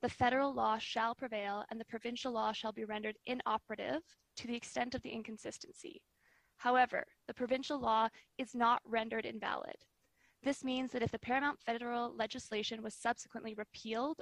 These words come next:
or amended, the provincial law would operate in its absence. By comparison, I J I is a restriction on the scope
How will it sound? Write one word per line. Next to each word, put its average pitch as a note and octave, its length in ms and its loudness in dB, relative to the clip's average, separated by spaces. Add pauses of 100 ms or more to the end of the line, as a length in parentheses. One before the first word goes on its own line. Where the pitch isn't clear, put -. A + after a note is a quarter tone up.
or A3 140 0
amended, B3 640 0 (400)
the A#3+ 60 -4
provincial C4 420 2
law A#3 300 4
would A3+ 220 -4
operate G#3 460 -2
in A3 80 -4
its G#3+ 180 -6
absence. - 720 -2 (720)
By A#3+ 180 4
comparison, D4 1000 -4 (520)
I C4+ 220 6
J D#4+ 200 2
I A3+ 240 6
is A3+ 180 -4
a A3+ 60 -10
restriction C4+ 600 -4
on A#3+ 180 0
the A3+ 120 -6
scope - 560 2